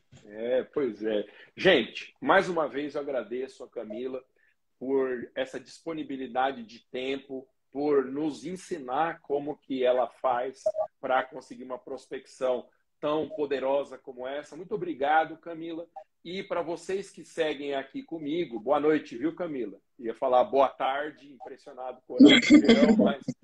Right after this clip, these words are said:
boa noite pra você e um beijo pra todo mundo que é aí dessa cidade tão querida que é Rio Branco,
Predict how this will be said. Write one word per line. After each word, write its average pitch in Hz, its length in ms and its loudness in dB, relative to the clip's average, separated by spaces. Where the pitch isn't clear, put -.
boa 147 200 4
noite 139 360 -6
pra 139 160 -4
você 139 640 -4
e 143 120 -4
um - 60 8
beijo 143 400 -6
pra 135 160 -6
todo 156 300 -8
mundo 147 320 -8
que - 180 -6
é 131 160 4
aí 123 240 2
dessa 123 320 -8
cidade 120 560 -6
tão 135 160 -10
querida 123 500 -4
que - 160 -8
é 117 120 4
Rio 120 240 -4
Branco, 120 440 -2